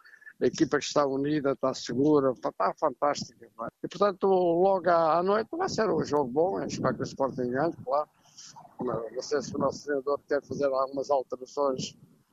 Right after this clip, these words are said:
poupar alguns jogadores, ele lá que lá sabe, ele é um técnico competentíssimo e, portanto, o que ele fizer estará bem feito,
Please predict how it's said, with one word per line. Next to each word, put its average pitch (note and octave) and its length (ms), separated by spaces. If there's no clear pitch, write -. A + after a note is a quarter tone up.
poupar C3+ 300
alguns C3+ 280
jogadores, F#3+ 440
ele C#3+ 120
lá C3+ 200
que - 80
lá C#3 100
sabe, D#3+ 320
ele C#3+ 80
é - 20
um C3+ 160
técnico C3 460
competentíssimo F#3 1000
e, D#3 260
portanto, E3+ 480
o - 40
que - 120
ele D#3 100
fizer E3+ 300
estará F#3 340
bem F3+ 140
feito, F#3 200